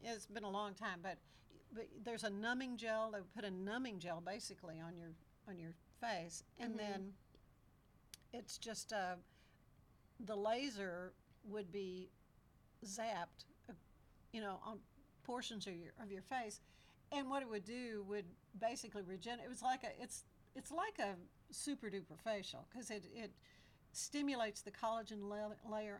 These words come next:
Speaker 1: underneath and plumps the skin, and it,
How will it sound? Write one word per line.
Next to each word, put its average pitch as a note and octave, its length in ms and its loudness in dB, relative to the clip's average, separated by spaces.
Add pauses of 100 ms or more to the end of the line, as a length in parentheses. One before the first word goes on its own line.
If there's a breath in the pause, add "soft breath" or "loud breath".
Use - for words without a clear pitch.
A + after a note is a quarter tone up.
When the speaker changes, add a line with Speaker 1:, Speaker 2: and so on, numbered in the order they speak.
Speaker 1:
underneath G#3 480 -4 (720 soft breath)
and G3+ 420 -2 (220)
plumps A#3+ 300 -2
the G#3+ 60 -4
skin, A3 260 -4 (100)
and A3 120 -2
it, G3+ 140 -2